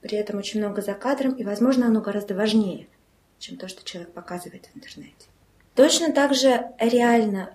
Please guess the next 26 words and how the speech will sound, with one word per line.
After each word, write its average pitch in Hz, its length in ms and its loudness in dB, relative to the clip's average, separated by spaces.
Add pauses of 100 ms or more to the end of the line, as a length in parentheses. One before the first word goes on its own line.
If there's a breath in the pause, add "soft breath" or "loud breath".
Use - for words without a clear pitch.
что - 220 -14
там 214 200 -2
есть 214 280 -2
некая 196 300 -6
связанность 277 640 0
между 247 280 0
людьми, 226 460 0 (760)
и - 80 -12
в - 60 -16
то 202 120 -6
же 208 100 -4
время 214 260 2
это 214 160 -4
иллюзия 190 340 2
связанности. - 760 -14 (840)
Это - 200 -12
иллюзия 202 720 -2
общения, 277 760 0 (400 loud breath)
иллюзия 202 640 -4 (120)
близости, 214 840 -4 (3000)
но, 208 600 -4
но 220 80 -10
какая-то 214 320 -4
очень 202 240 -6
значимая 190 640 -2
реальность. 143 300 -18